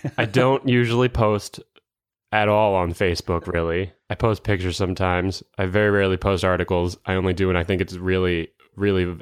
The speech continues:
Speaker 2: of value. And so I spent a week writing a post about voting for Hillary Clinton. Uh, just off and on. It was a text file that o-, opened on my computer that I would play with every once in a while. And I was trying to,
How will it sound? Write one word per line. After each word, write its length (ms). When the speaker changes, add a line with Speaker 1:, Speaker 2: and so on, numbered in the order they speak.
Speaker 2:
of 140
value. 400
And 100
so 300
I 120
spent 280
a 60
week 420
writing 540
a 80
post 480
about 500
voting 280
for 120
Hillary 260
Clinton. 420
Uh, 420
just 160
off 200
and 100
on. 260
It 40
was 120
a 40
text 280
file 200
that 80
o-, 140
opened 200
on 60
my 100
computer 340
that 80
I 60
would 100
play 180
with 120
every 160
once 160
in 60
a 40
while. 320
And 120
I 80
was 140
trying 420
to, 120